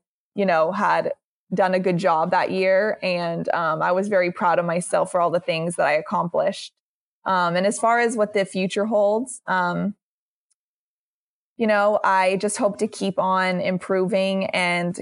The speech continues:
keep on moving up within the ranks and, um, hopefully working in the front office for a major league organization at some point soon. Um, I feel like I've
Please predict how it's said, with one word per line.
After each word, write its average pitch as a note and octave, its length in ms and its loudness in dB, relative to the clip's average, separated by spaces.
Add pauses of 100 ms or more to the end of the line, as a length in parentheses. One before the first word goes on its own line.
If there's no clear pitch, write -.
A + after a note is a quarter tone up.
keep F#3 240 -2
on F3+ 300 2
moving F3+ 320 2
up E3+ 260 0
within F#3+ 280 0
the F3+ 100 2
ranks F3 500 0
and, D#3+ 320 0 (440)
um, E3+ 480 0
hopefully G3+ 520 2
working F#3 300 2
in F3+ 80 2
the E3+ 80 0
front F3+ 240 -2
office F#3 520 0
for F#3 200 0
a F3+ 60 2
major F3+ 280 0
league F3 200 -2
organization F3+ 760 0
at F#3+ 140 -4
some G3+ 180 -2
point G#3 420 -2
soon. A3 520 0 (460)
Um, F3+ 380 2
I F#3 120 2
feel F#3+ 240 2
like F3+ 240 2
I've F3 420 0